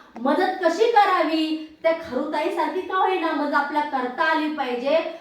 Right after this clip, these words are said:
असं माझं नाव घेऊन सांगितलं जाईल. म्हणजे मी असं आळशीपणाने बसून राहणार नाही, मजा बघत होते असं माझं नाव कधीच येणार नाही. कष्ट करणाऱ्यांच्या यादीमध्ये माझं नाव येईल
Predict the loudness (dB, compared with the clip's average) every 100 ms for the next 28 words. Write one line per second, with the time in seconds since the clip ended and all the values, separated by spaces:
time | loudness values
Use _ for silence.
0 | -10 -8 -4 -4 -2 -2 -4 -8 -4 -2
1 | 0 0 -2 -4 -6 -4 -4 -2 -4 -6
2 | -6 -6 -4 -4 -4 -6 -8 -16 -14 -4
3 | -2 0 0 0 -2 -2 -2 -2 -2 -2
4 | -2 -2 -2 -2 -4 -6 -2 -2 0 0
5 | -2 -6 -6 -8 -8 -8 -10 -14 -18 -6
6 | -4 -2 -2 0 0 0 -2 -4 -2 -2
7 | -2 -4 -10 -10 -6 -2 0 -2 -2 -6
8 | -4 -4 -4 -6 -4 -4 -4 -4 -4 -4
9 | -6 -6 -8 -10 -18 -8 -4 -4 -4 -6
10 | -6 -6 -6 -2 0 0 -2 -4 -6 -4
11 | -2 -2 -2 -4 -4 -4 -4 -4 -4 -4
12 | -4 -6 -8 -6 -6 -6 -8 -6 -2 0
13 | -2